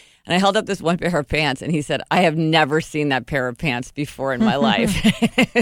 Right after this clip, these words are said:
Speaker 1: It's like,
Speaker 2: That's funny.
Speaker 1: it's like, "Well, I don't know what to tell you. Somebody snuck in here and, like, put in this pair of pants." But, um, yeah, you just, you just, don't even see it. So being a tourist
Speaker 2: Yeah.
Speaker 1: is like having that heightened perception that you have when you're a tourist, when you're really looking.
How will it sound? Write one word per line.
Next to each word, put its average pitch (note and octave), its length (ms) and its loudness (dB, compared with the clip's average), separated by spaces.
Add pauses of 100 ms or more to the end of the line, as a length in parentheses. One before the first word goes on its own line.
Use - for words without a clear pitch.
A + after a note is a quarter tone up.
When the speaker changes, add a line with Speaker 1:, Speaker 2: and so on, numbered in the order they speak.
Speaker 1:
It's - 220 -2
like, F3 100 -6
Speaker 2:
That's F#3 320 0
funny. F#3 500 -2
Speaker 1:
it's A#3+ 180 6
like, A#3 140 4
"Well, A3+ 380 6
I F#3+ 220 4
don't G#3+ 120 4
know G#3 80 4
what G#3+ 140 4
to A#3 100 -2
tell D4+ 240 4
you. B3 200 2
Somebody G#3 280 0
snuck - 320 0
in G3+ 100 0
here F#3+ 180 -2
and, D3+ 140 0
like, D3+ 200 0
put E3+ 160 0
in E3 120 2
this D#3 160 -2
pair D#3+ 200 0
of D#3+ 80 -2
pants." F#3 560 0
But, C#3+ 280 2
um, D3 200 -4
yeah, C4+ 120 2
you A3+ 220 4
just, G#3 220 -2 (140)
you G3 140 0
just, A3+ 280 2 (500)
don't B3 220 6
even G3 220 2
see F#3 360 -4
it. E4 300 0
So F#3 160 2
being F#3+ 240 0
a F#3 60 -2
tourist G3 400 -2
Speaker 2:
Yeah. C#3 60 -4
Speaker 1:
is D3 100 -8
like D#3+ 200 0
having F3 500 -4
that C#3 180 2
heightened E3 420 -4
perception D#3 600 -4
that C3 120 -4
you C#3 100 -6
have C3 200 -4
when C3+ 80 -6
you're C3 120 -6
a B2+ 40 -8
tourist, C3 300 -6
when C#3+ 100 -4
you're C#3 140 -2
really E3 420 2
looking. C#3 600 -2